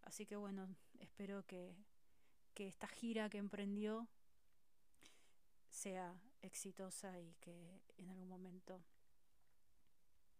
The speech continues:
más allá en el otro plano, podamos volver a escuchar sus canciones.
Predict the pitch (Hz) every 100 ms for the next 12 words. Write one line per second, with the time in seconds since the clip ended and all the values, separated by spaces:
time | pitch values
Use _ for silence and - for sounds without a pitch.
0 | - - - - - - - - - -
1 | - - - 214 226 226 - 226 220 202
2 | 196 202 190 185 196 196 196 185 180 -
3 | - - - - - - - - - -
4 | - - 196 190 190 185 190 196 196 -
5 | - - - - - - - - - -
6 | - 175 - - 190 185 - - - -
7 | - 196 - 180 - 196 175 - -